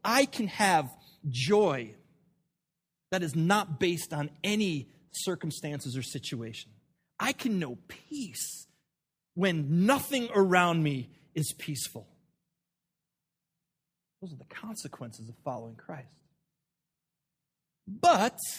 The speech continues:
there's a flip side to those consequences. There's, maybe it's not a flip side. Maybe it's just there's more consequences than just that. And maybe we could use words like this to describe them.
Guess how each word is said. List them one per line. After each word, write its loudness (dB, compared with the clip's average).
there's -2
a -2
flip 0
side 4
to -2
those 2
consequences. -2
There's, 2
maybe 4
it's 0
not 8
a 4
flip 2
side. 4
Maybe 2
it's 6
just 6
there's 4
more 12
consequences 2
than 0
just 0
that. 8
And 4
maybe 10
we 10
could 4
use 6
words 8
like 10
this 8
to 2
describe 6
them. 2